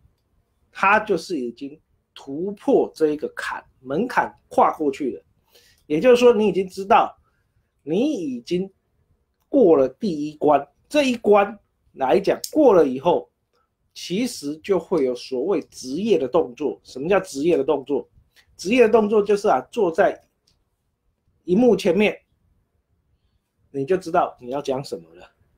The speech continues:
哦，不用在那边整理好多东西，我要，哦，我还要有讲稿什么的，哦，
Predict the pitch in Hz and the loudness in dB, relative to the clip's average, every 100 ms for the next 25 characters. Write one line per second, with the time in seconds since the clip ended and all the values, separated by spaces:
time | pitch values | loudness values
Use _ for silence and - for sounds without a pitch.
0 | _ _ _ _ 147 123 98 _ 151 214 | _ _ _ _ -10 -10 -10 _ 0 2
1 | 196 180 190 190 185 180 185 180 _ _ | 2 4 4 4 4 4 2 -2 _ _
2 | _ _ _ 190 196 233 175 175 143 185 | _ _ _ 0 0 0 -2 -2 -4 -2
3 | 196 202 196 202 196 190 190 156 160 170 | -2 0 -2 -2 -6 -10 -6 -2 -2 -2
4 | 190 190 _ _ 151 151 139 147 160 170 | -6 -6 _ _ -8 -6 -2 -4 -2 0
5 | 202 196 _ 147 160 160 151 190 196 135 | 0 -4 _ -6 -4 0 0 0 -2 -2
6 | 127 127 120 120 131 131 117 _ _ _ | -2 -6 -10 -6 -2 -2 -2 _ _ _
7 | 147 104 | -6 -6